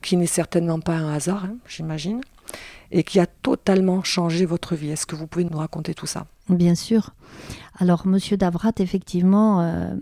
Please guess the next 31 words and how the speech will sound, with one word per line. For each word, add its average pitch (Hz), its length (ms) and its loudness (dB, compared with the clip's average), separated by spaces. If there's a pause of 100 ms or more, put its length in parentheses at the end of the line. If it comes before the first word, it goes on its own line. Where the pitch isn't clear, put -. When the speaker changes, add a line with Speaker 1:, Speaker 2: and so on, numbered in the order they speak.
(160)
Speaker 2:
a 185 100 2
changé 190 680 4
totalement 185 460 2
ma 170 140 4
vie. 165 260 -4 (760)
Euh, 190 600 6 (220)
ce - 120 -2
qui 208 120 -2
s'est 247 160 2
passé, 233 500 2
c'est 196 220 0
que 190 180 2
j'étais 185 300 2
déjà 208 340 4
dans 190 220 4
un 180 80 4
mal-être, 180 600 2
euh, 160 640 2 (1000)
euh, 180 360 6
disons 196 340 6
un 190 80 6
confort 190 340 4
inconfortable, 190 840 4
euh, 170 420 2
dans 170 200 0
ma 170 160 2
vie 175 220 0
de 170 220 2
professeur 180 540 -2
d'éducation 175 520 0
physique. 180 460 0